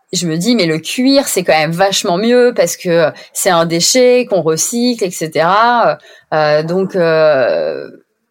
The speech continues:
donc, en gros, je me dis à ce moment-là, c'est, de toute façon, c'est ce qu'il y a de mieux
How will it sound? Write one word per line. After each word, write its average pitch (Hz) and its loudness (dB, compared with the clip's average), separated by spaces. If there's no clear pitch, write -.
donc, 180 -6
en 190 2
gros, 220 2
je 214 -2
me 175 -2
dis 214 0
à 202 2
ce 190 -6
moment-là, 196 2
c'est, - -4
de 185 -4
toute 196 -8
façon, 160 -2
c'est 196 -6
ce - -10
qu'il - -6
y 156 2
a 156 -2
de 175 -2
mieux 226 -2